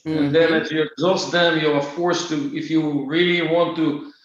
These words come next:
Speaker 1: continue growing, uh, or accelerate, you might need to do things that are less, uh, efficient,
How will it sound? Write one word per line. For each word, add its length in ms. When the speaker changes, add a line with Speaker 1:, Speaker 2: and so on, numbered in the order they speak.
Speaker 1:
continue 880
growing, 640
uh, 320
or 140
accelerate, 840
you 100
might 280
need 160
to 140
do 180
things 220
that 180
are 100
less, 580
uh, 340
efficient, 580